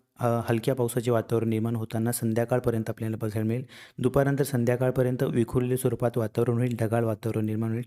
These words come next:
ठिकठिकाणी हलक्या स्वरूपाचा पाऊस होण्याची शक्यता. अमरावती विभाग म्हणजेच अमरावती, अकोला, बुलढाणा, वाशिम, यवतमाळ हे सर्व जिल्हे. नागपूर विभागामध्ये तुरळक ठिकाणी पाऊस आपल्याला बघायला मिळू शकतो. उत्तरी परिसरामध्ये नागपूर,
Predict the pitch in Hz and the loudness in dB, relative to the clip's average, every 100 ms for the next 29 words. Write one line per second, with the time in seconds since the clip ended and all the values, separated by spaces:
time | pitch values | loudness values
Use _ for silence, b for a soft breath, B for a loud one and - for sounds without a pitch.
0 | - 147 135 - 107 - B B B - | -6 -4 -2 -2 -2 -4 B B B 0
1 | 123 147 147 127 113 117 117 113 113 113 | 2 2 2 0 2 0 0 0 -2 -2
2 | 107 - - 127 117 113 117 120 123 123 | -4 -4 -6 -4 -4 0 2 4 4 2
3 | 120 123 120 127 113 110 110 110 120 - | 2 0 2 2 0 0 -2 -2 -4 -2
4 | 113 113 113 107 113 113 170 110 - 120 | -2 -2 -4 -4 -2 -2 -2 -4 -2 -2
5 | 110 117 123 - B B B - 151 - | -2 -4 -6 -8 B B B -6 -6 -2
6 | 127 110 104 160 - - _ B B B | -2 -2 -6 -8 -10 -10 _ B B B
7 | - 127 127 156 160 165 156 160 160 160 | -2 -2 2 2 4 4 4 2 0 -2
8 | - 143 160 156 143 135 135 127 117 120 | 0 4 6 4 0 2 2 2 0 -2
9 | 120 113 110 110 113 110 110 - - 123 | -2 -2 -2 0 0 0 0 -2 -6 -6
10 | - - - 143 139 131 131 135 131 135 | -6 -2 0 2 2 0 0 0 2 2
11 | 117 - - 123 | 2 -2 0 0